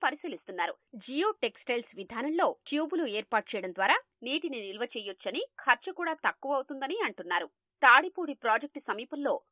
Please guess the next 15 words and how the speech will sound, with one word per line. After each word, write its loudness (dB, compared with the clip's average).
ఓ 2
అక్విడక్ట్ 0
కోసం -6
ఈ -2
తరహా 2
విధానాన్ని -4
ఏళ్ల -4
తరబడి -6
ఉపయోగించినట్లు -6
చెబుతున్నారు. -2
శుక్రవారం -4
జరగనున్న 0
Board 2
of 6
Chief -8